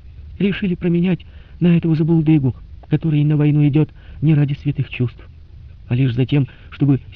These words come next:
семейный скандал продолжить. Как угодно. Но вот вам колокола и все церковные дела.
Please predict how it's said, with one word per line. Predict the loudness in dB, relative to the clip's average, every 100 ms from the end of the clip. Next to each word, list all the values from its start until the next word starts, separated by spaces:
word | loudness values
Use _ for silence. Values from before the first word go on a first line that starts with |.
| -2
семейный | 0 2 2 0
скандал | 0 0 2 0 -2 -4
продолжить. | -6 -4 -4 -6 -12 -18 -20 -20 -20 -20 -20 -20 -20 -20 -6
Как | 0 0 2
угодно. | 2 2 2 -2 -4 -10 -20 -20 -20 -20 -20 -20 -20 -20 -20 -12 -2
Но | 2
вот | 2 2
вам | -2 -2 -8 -20 -20 -12 0
колокола | 2 2 2 2 2 0 -8 -20 -20 -20 -18 -18 -14 -2
и | 0
все | 2 0
церковные | 0 0 0 0 2
дела. | 4 4 0